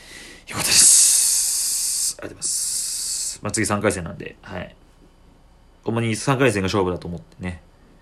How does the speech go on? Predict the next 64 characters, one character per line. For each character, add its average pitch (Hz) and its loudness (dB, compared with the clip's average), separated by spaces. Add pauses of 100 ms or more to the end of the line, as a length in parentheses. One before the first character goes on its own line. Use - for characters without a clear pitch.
(360)
え 80 -8
ー、 78 -8
来 78 -16
て 80 -16
る 76 -14
ん 71 -18
で、 76 -20 (220)
え 76 -16
ー、 - -20 (380)
次 90 -8
に 80 -10
向 78 -6
け 80 -10
て 76 -12 (140)
頑 90 -8
張 85 -10
っ - -14
て - -16
い - -20
き - -20
た - -14
い - -12
と 85 -10
思 85 -10
い 82 -8
ま 90 -4
す - -12
っ - -20
て - -14
い - -12
う、 - -14
な 82 -12
ん 80 -12
か、 - -20 (460)
ス - -18
ポ - -8
ー - -12
ツ - -12
選 92 -6
手 - -12
の - -16 (680)
試 - -8
合 87 -4
後 85 -6
イ 85 -4
ン 82 -8
タ - -12
ビ 80 -6
ュ - -6
ー 76 -8
み 78 -10
た - -14
い - -14
な - -14 (340)
感 87 -6
じ 87 -4
に 85 -6
な 82 -6
り 90 -6
ま 95 -4
し 92 -4
た 90 -4
け 85 -6
ど、 - -12